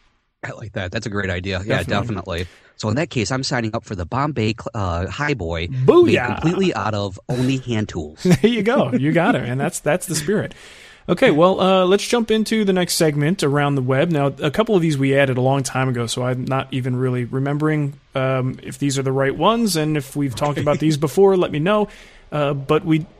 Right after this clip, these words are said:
Speaker 2: do have the Sawdust Chronicles, um, challenge that they are running here, and I've got the webpage up.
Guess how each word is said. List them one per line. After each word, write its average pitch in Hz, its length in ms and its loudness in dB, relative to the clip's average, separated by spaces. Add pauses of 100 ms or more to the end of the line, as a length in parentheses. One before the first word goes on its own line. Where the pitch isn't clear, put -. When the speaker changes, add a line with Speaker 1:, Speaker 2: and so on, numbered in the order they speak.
(100)
Speaker 2:
do 233 160 4
have 240 180 2
the 180 80 4
Sawdust 180 560 2
Chronicles, 143 800 2 (100)
um, 127 440 -2 (240)
challenge 160 600 4
that 156 240 -2
they 156 180 2
are 156 200 2
running 151 460 0
here, 156 640 -2
and 135 340 -2
I've 131 80 -2
got 202 160 0
the 165 80 0
webpage 143 560 0
up. 156 180 2